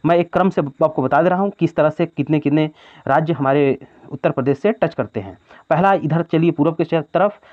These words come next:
पहला बिहार है। ठीक है, पहला बिहार है, दूसरा है आपका झारखंड, तीसरा है छत्तीसगढ़, चौथा है एमपी, ठीक, और पाँचवा है आपका हरियाणा, और पाँचवा हरियाणा है, छठवां है राजस्थान,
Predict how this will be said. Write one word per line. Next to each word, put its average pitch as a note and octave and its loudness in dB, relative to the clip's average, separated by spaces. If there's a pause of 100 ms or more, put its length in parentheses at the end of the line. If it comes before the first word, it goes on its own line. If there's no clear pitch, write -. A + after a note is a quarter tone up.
(140)
पहला D#3 2
बिहार C3+ 2
है। D#3+ 0 (320)
ठीक G3 -4
है, A#3+ 0 (340)
पहला D#3+ 2
बिहार C#3 0
है, E3 -2 (320)
दूसरा D#3+ -2
है E3+ 2
आपका D3 -2
झारखंड, F3 -4 (360)
तीसरा F#3+ 0
है F#3 2
छत्तीसगढ़, D#3 -2 (400)
चौथा E3+ 0
है G3 0
एमपी, D#3 -2 (420)
ठीक, B3+ 0 (380)
और C3+ 0
पाँचवा F#3+ 0
है G3 4
आपका F3 4 (280)
हरियाणा, C#3+ 0 (640)
और A#2+ -4
पाँचवा E3 -2
हरियाणा C3+ 0
है, F3+ 0 (380)
छठवां F#3 -2
है G3 4
राजस्थान, D#3 -2